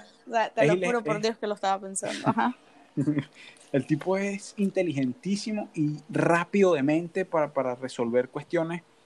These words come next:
Speaker 2: con sus piernas.
Speaker 1: Ujú.
Speaker 2: Pero ¿será igual de habilidoso y, y rápido de mente para resolver, digamos, un problema matemático?
Speaker 1: No lo sé,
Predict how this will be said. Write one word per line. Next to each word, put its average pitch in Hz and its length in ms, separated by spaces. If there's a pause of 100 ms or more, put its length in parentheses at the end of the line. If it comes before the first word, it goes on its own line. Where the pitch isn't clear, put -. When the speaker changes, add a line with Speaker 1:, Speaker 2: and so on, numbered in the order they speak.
(500)
Speaker 2:
con 156 180
sus - 200
piernas. 113 600 (100)
Speaker 1:
Ujú. 240 440 (460)
Speaker 2:
Pero 135 300
¿será 151 360
igual 190 400
de 202 200 (100)
habilidoso 160 1000 (520)
y, 131 100
y - 20
rápido 147 520
de 147 60
mente 160 280
para 165 220
resolver, 127 480
digamos, 151 280
un 160 100
problema 160 240
matemático? 160 520 (1600)
Speaker 1:
No 190 400
lo 160 140
sé, 254 300